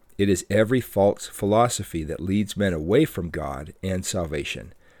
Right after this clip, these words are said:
Babylon is false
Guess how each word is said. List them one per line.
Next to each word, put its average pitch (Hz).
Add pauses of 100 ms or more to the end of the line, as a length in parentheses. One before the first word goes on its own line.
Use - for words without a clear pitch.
(500)
Babylon 98
is 90 (160)
false -